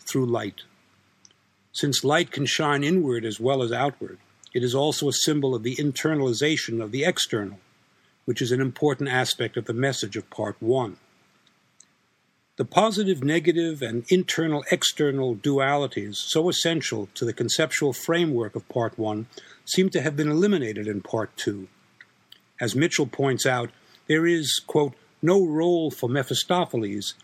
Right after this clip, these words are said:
in that part of Goethe's Faust that Mahler chose to set," unquote. Mahler intended to create a work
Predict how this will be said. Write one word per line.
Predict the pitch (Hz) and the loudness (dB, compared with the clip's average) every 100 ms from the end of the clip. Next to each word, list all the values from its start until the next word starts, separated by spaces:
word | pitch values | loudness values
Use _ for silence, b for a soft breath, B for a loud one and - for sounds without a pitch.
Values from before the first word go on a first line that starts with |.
| _ | _
in | 127 120 | -2 2
that | 147 147 - | 2 2 0
part | - 139 | 0 2
of | 123 107 | 0 0
Goethe's | 135 123 113 | 0 0 -6
Faust | - 139 127 123 - | 0 2 2 -2 -4
that | 117 | -2
Mahler | 131 123 123 | 0 0 0
chose | - 123 107 | -2 -2 -2
to | - - | -4 -4
set," | - 143 107 _ _ _ _ _ _ _ _ _ _ _ _ _ _ _ _ | 0 -2 -2 _ _ _ _ _ _ _ _ _ _ _ _ _ _ _ _
unquote. | 117 110 - 110 - _ _ _ _ _ _ | -6 -4 -4 -6 -6 _ _ _ _ _ _
Mahler | 147 185 190 | 2 4 2
intended | 156 135 - 202 202 151 | 0 -2 0 2 2 -2
to | |
create | 127 - 156 147 | -4 0 2 2
a | 120 | 0
work | 123 139 110 | 0 0 -2